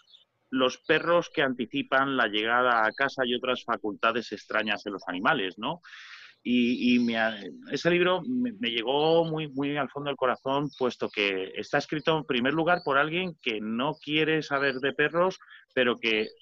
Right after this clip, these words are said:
quería estudiar lo que es el vínculo entre la persona y el perro, por tanto no está mediatizado por nada, ¿no? Y la gran importancia del vínculo para la realización, de una realización más plena de la convivencia con el perro es esencial,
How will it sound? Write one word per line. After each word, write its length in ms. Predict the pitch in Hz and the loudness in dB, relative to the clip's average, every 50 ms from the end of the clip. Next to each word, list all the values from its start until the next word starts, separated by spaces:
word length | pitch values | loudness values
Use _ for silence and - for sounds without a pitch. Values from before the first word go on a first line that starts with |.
| _ - | _ -4
quería 460 | 120 113 107 120 131 147 156 165 175 | -4 -2 0 2 2 4 4 4 4
estudiar 580 | - 127 117 - - 123 107 113 120 127 131 | 2 -2 -6 -8 -6 -6 -2 0 2 2 2
lo 140 | 143 139 135 | 0 -2 -2
que 100 | - 139 | -2 -2
es 160 | 139 - - | -4 -2 -4
el 140 | 135 120 110 | -4 -4 -2
vínculo 420 | 120 135 143 135 - 151 151 156 151 | -2 -2 -2 -2 -2 -2 -2 -2 -2
entre 240 | 131 - 107 104 | -2 -4 -4 -2
la 140 | 98 95 - | -2 -2 -2
persona 440 | - 98 - - - 127 135 147 143 | -2 -6 -6 -6 -4 -2 0 0 0
y 80 | 123 98 | 0 -2
el 100 | 90 - | -4 -2
perro, 240 | - 131 123 - - - | -2 0 0 -2 -4 -4
por 140 | 98 90 90 | -6 -8 -6
tanto 300 | - 104 107 - 131 127 | -4 -6 -4 -2 -2 -2
no 80 | 131 | -2
está 180 | 123 - - 123 | -2 -2 -2 -2
mediatizado 760 | 123 117 120 120 113 - 110 92 - 113 113 120 127 131 131 - - - - - _ _ | 0 2 2 0 0 0 -4 -4 0 0 2 2 2 0 -2 -6 -12 -20 -20 -20 _ _
por 200 | - 107 95 101 | 0 0 2 2
nada, 300 | 117 123 131 113 90 90 | 2 4 4 4 2 0
¿no? 160 | 104 131 143 - - - - - - - - - - _ | -2 -6 -8 -10 -14 -18 -18 -18 -18 -18 -20 -20 -12 _
Y 300 | - 131 127 123 123 123 | 2 4 6 6 6 6
la 160 | 120 120 113 113 | 6 4 2 2
gran 180 | 120 139 165 | 0 0 -2
importancia 640 | 180 180 170 196 185 - 190 190 190 160 175 180 170 | -2 0 0 -2 0 2 0 0 0 0 2 2 2
del 220 | 151 143 135 135 | 2 2 0 0
vínculo 580 | 151 175 185 170 - - 127 117 117 143 - 233 - - - - - - - - | -2 -4 -4 -4 -4 -2 -2 0 0 -2 -2 -6 -10 -18 -20 -20 -20 -16 -6 -2
para 180 | 110 104 107 113 | 0 2 4 4
la 140 | 120 113 | 4 4
realización, 920 | 107 107 104 107 104 98 - 107 95 - - 143 151 160 160 135 - - - _ _ _ _ _ - - - - - - | 2 2 0 -2 -4 -6 -4 -6 -6 -4 0 0 2 2 2 0 -2 -6 -12 _ _ _ _ _ -20 -20 -20 -20 -18 -16
de 220 | - 92 87 101 107 | -12 -8 -6 -6 -4
una 240 | 104 107 120 131 131 | -4 0 0 0 2
realización 420 | 131 131 123 - 123 - 147 143 | 2 0 0 -2 -4 -6 -2 0
más 140 | 139 127 - | 0 0 0
plena 280 | - 139 151 139 120 | 0 -2 0 0 0
de 60 | 107 95 | 0 0
la 100 | 92 - | -2 -4
convivencia 720 | - 101 95 85 90 95 120 151 165 - - 101 110 123 170 156 - _ - | -6 -8 -6 -6 -2 0 0 0 -2 -2 -4 -2 -2 -4 -4 -8 -16 _ -10
con 160 | 107 101 95 | -8 -6 -6
el 140 | 90 90 - | -6 -4 -4
perro 320 | 110 110 135 175 160 - - | -4 -2 0 0 -2 -2 -4
es 160 | 113 107 - | -6 -6 -6
esencial, 640 | 160 - - 90 82 - - 160 165 135 92 - | -6 -6 -6 -8 -8 -6 -2 0 2 2 0 -2